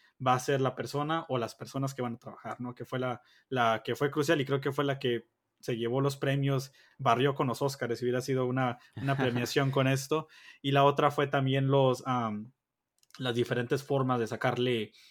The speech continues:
Speaker 1: de sacarle jugo, de sacar el performance y los diferentes, te-, diferentes formas que te ofrece la tecnología y qué tan fácil es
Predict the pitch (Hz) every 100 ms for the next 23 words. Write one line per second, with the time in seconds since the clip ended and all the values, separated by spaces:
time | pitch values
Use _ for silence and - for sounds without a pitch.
0 | _ - 120 120 131 135 139 143 135 120
1 | 123 135 131 127 110 - 127 143 156 -
2 | - - - 131 120 127 123 135 135 135
3 | 151 139 - - 131 - 123 131 123 131
4 | 131 135 143 139 135 127 120 131 131 127
5 | 117 117 120 139 143 151 147 135 143 139
6 | 127 123